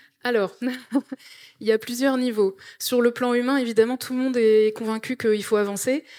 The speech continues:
Euh, c'est, mais après, c'est des thématiques qui sont, euh, complexes, notamment quand on est sur les, les volets environnementaux. Euh, et qu'on, euh, on n'a pas toujours forcément la solution sous la main, donc il, il faut, euh, arriver à convaincre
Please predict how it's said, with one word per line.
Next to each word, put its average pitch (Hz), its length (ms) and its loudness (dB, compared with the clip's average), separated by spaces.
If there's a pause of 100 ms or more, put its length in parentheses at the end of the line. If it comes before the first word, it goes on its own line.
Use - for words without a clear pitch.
(140)
Euh, 196 920 0
c'est, - 400 -4
mais 202 240 -4
après, 202 260 -2
c'est 240 140 -4
des 202 100 -4
thématiques 208 460 -8
qui 214 120 -12
sont, 208 360 -6
euh, 190 360 0 (140)
complexes, 262 480 -2
notamment 214 380 -4
quand 202 240 -8
on 202 120 -6
est 196 120 -6
sur 196 180 -8
les, 185 480 -2
les 185 100 -2
volets 196 400 -2
environnementaux. 196 720 -4 (480)
Euh, 180 1400 -2 (400)
et - 240 -12 (100)
qu'on, 156 160 -10 (380)
euh, 175 680 -4 (160)
on 196 100 -6
n'a 196 160 -2
pas 226 160 0
toujours 233 440 -4
forcément 226 520 -4
la 202 160 0
solution 214 400 -6
sous 220 160 -8
la 202 140 0
main, 247 260 -2
donc 208 320 -8
il, 208 320 -10
il 220 80 -8
faut, 240 420 4
euh, 190 520 2
arriver 220 320 0
à 220 60 0
convaincre 220 440 -6